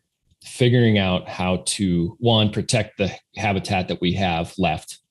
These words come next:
um, and then two, improving the habitat that we have left and the acres of grasslands, woodlands, all of it, uh, to the best of our ability.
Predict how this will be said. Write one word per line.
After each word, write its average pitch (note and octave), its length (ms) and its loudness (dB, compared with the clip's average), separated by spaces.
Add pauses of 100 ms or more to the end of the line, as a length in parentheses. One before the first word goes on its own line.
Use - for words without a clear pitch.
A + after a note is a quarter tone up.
um, E2+ 480 -2
and F#2+ 120 2
then F2 200 0
two, E3 360 6
improving A2 640 2
the F2 80 2
habitat D#2+ 680 -4
that D#2+ 100 -4
we E2+ 100 -4
have D#2 240 -6
left D2 240 -8
and E2+ 100 0
the D#2+ 100 0
acres F#2+ 400 0
of E2+ 280 -2 (640)
grasslands, G2 540 0
woodlands, F2 420 0
all F#2+ 260 2
of F2 80 0
it, E2+ 160 -2 (320)
uh, E2 240 -2 (120)
to B2+ 260 4
the F#2 60 0
best F2+ 280 -2
of E2+ 80 -4
our D#2+ 120 -2
ability. D#2+ 580 -4